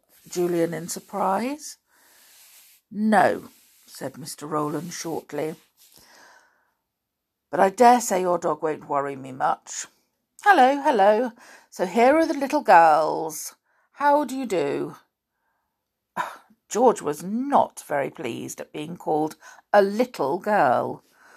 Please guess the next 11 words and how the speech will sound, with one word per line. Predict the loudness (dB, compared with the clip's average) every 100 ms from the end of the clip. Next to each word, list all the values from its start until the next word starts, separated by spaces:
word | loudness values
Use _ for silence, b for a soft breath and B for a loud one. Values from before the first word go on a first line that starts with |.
| b b
For | -4
one | 6 6 6
thing, | -4 -4
she | -8
hated | -8 -8 -8 -14
to | -18
be | -20
spoken | -12 -10 -10 -8
of | -6 -6
as | -8 -8
little, | -6 -6 -4 -6 -6 -8